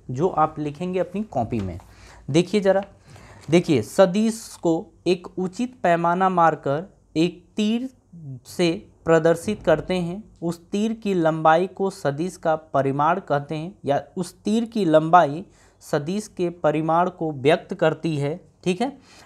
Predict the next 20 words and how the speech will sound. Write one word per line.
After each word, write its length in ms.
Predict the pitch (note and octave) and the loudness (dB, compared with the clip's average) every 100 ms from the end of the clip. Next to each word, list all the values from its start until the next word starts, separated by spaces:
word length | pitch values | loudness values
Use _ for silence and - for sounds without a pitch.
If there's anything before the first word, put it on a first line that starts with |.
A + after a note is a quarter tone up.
| - | -6
उस 260 | G3 G#3 - | 0 0 0
तीर 320 | - A3 B3 | 0 2 2
की 200 | A#3+ A3 F3 | 0 -2 -2
दिशा 420 | F#3+ F3+ D#3 D#3+ F#3+ | -4 -2 -2 -2 -6
सदिश 580 | - - D3+ E3+ G#3+ G#3+ | -6 0 0 0 -4 -6
की 180 | F#3+ F3+ | -8 -6
दिशा 340 | D3+ D3+ F3 E3+ | -4 0 2 2
को 220 | F#3 G3 | 0 0
बताती 520 | D3+ B2+ A#2+ A#2 B2+ | 0 2 0 0 -4
है, 160 | G2+ F#2 | -6 -8
उस 320 | - D#3 - | -6 -8 -6
तीर 240 | F#3 G#3 G#3 | -4 -2 -2
की 160 | F3 | -2
दिशा 380 | D#3+ E3+ C3+ C3 - - _ - | -2 0 0 0 -4 -16 _ -14
सदिश 480 | - D#3+ D#3 G3+ - | 0 2 2 -4 -4
की 140 | F#3+ E3 | -6 -4
दिशा 340 | D3+ - E3+ | -4 2 2
को 280 | E3 G3 C#4+ - B2+ | 4 0 0 -2 2
बताती 500 | B2+ B2+ A#2 B2+ G#2 | 4 6 4 0 -4
है। 160 | F#2+ | -6